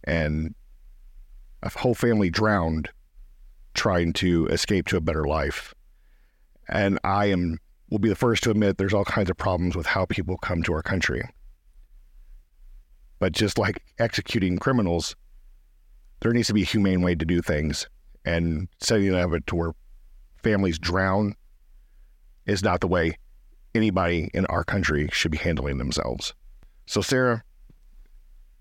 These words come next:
back to other conflicts in the world. It seems like there's some things going on in Haiti that are just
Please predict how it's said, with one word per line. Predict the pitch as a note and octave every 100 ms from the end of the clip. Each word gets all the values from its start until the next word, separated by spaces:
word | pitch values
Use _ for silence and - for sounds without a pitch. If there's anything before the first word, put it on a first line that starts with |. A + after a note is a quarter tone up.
| - -
back | F#2+ B2+ -
to | - A2 F#2+ F#2 - - - - - - - - - - - - - - -
other | A2 G2+
conflicts | - G2 E2+ F2 D#2 - -
in | - E2
the |
world. | D#2+ E2+ D#2 - - - - - - - - -
It |
seems | - A2+ G#2+
like | F#2+
there's | G2 F2+
some | - F2 D#2+ - -
things | A2 F#2+
going | E2 F2+ E2+
on | D#2
in | C#2
Haiti | D#2+ C#2+
that | C2 B1+
are | C2+ -
just | - C#2 -